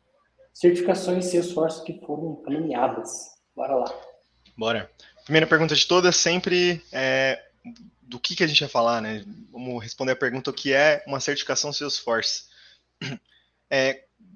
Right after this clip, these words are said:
Speaker 2: como a maioria das tecnologias que a gente tem no mercado, a Salesforce conta com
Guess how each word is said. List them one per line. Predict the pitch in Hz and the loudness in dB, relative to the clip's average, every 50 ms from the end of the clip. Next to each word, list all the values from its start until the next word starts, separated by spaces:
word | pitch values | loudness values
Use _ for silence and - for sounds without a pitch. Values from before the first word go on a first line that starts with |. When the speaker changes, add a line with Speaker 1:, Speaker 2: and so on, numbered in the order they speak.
| - _ _ - | -20 _ _ -8
Speaker 2:
como | - 175 175 | -4 0 2
a | 185 | 4
maioria | 190 185 180 170 170 | 6 6 4 4 4
das | 165 165 151 - - - - - - - | 2 2 2 2 -2 -6 -6 -6 -8 -6
tecnologias | - 151 - - 156 147 143 135 131 151 156 | -6 -6 -4 -2 -2 0 2 2 0 0 0
que | - - | -4 -6
a | 131 | -4
gente | 127 131 - | 0 0 0
tem | 143 139 | 0 -2
no | 139 | -6
mercado, | 135 127 117 - 143 143 147 165 185 185 - _ _ _ _ _ _ _ _ _ _ _ _ _ _ - | -6 -4 -2 2 2 2 2 0 -4 -12 -14 _ _ _ _ _ _ _ _ _ _ _ _ _ _ -10
a | 127 | -8
Salesforce | - - 131 - - 139 135 131 - | -6 -6 -4 -4 -2 -2 0 -2 -2
conta | - 139 123 139 | -4 -6 -8 -10
com | - - 143 151 151 131 | -12 -10 -12 -12 -12 -12